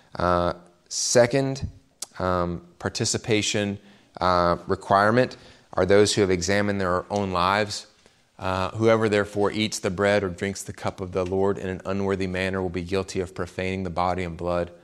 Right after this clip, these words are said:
of the Lord. Let a man examine himself, and so eat the bread and drink of the cup.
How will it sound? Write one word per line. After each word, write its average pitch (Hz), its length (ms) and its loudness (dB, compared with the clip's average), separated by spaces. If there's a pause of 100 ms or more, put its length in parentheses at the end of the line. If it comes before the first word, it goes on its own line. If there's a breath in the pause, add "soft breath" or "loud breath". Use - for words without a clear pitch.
(340 soft breath)
of 92 120 -6
the 92 100 -4
Lord. 82 240 -6
Let 92 140 -2
a 95 40 -4
man 95 220 -4
examine 107 380 -2
himself, 117 480 0 (500 soft breath)
and 95 160 -8
so 92 120 -4
eat 98 180 -4
the 101 80 -6
bread 95 240 0
and 90 140 -6
drink 90 220 -8
of 87 80 -10
the 92 80 -14
cup. - 360 -6